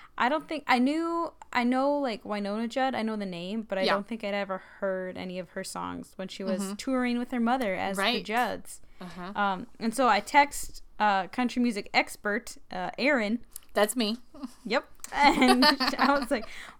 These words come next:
Speaker 1: I was like, "Quick, what are the top songs of nineties country?" <laughs> And, like, maybe a Judd
Speaker 2: Yeah,
Speaker 1: song.
Speaker 2: I gave you
Speaker 1: So
Speaker 2: a good smattering of choices.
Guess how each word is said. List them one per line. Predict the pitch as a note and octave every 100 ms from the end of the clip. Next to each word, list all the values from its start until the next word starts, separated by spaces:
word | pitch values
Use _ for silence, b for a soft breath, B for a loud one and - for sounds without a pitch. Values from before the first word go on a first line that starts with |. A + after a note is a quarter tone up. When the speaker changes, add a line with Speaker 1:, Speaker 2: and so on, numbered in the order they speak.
| - -
Speaker 1:
I | A3
was | A#3
like, | A3+ -
"Quick, | G4 D4+ -
what | C#4 C4+
are | C#4
the | A#3+ A3 G#3+ -
top | D4+ C#4+
songs | - E4+ D4+ C#4+ C4
of | A3
nineties | A3 A#3 B3+ C#4 B3+
country?" | B3+ D4+ C4+ - - -
<laughs> | - - - - - - - -
And, | - G#3+
like, | G#3
maybe | A3+ C4+ C#4+
a |
Judd | A3 A#3+ B3+ C#4
Speaker 2:
Yeah, |
Speaker 1:
song. | - G#3 F#3+ F#3+ G#3
Speaker 2:
I | D4+
gave | A#4
you | C#5
Speaker 1:
So | - -
Speaker 2:
a |
good | G#4 G#4+
smattering | - C4 F#3+ F3 E3+ E3+ G3+ A3+ A#3 - -
of | G3+
choices. | - C4+